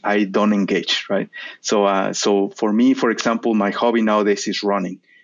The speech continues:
because I feel that long distance running has helped me, uh, become, you know, more healthy, more, um, have a more sustainable life,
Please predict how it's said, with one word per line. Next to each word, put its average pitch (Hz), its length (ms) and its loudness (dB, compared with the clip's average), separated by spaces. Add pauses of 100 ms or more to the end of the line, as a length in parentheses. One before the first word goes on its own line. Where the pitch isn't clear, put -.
(240)
because 98 680 -2
I 107 180 0
feel 107 500 -2
that 98 300 -2
long 104 260 0
distance 101 380 -2
running 104 400 0 (320)
has 107 220 -2
helped 104 360 -2
me, 98 320 0 (360)
uh, 98 200 0
become, 101 560 -2 (280)
you 151 100 0
know, 135 140 4
more 113 280 2
healthy, 107 800 0
more, 104 480 0
um, 95 560 -2
have 110 120 2
a 107 60 2
more 107 140 2
sustainable 101 720 -2
life, 92 420 0